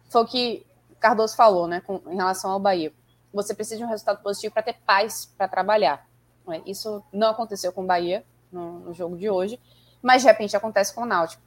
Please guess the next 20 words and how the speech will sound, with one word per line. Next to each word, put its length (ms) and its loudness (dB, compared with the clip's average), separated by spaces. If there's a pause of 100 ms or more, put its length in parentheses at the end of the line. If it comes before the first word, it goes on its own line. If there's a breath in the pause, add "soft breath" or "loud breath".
(340 soft breath)
É, 380 2 (580)
no 120 -2
que 120 -6
que 60 -12
isso 100 -10
pode 200 0
ser 60 -2
importante 640 -4
para 280 4
as 120 0
próximas 420 2
partidas 520 -4
e 60 -10
para 200 0
uma 160 -4
consolidação 760 0
aí 160 -2
de 100 -8
um 60 -6
trabalho 640 2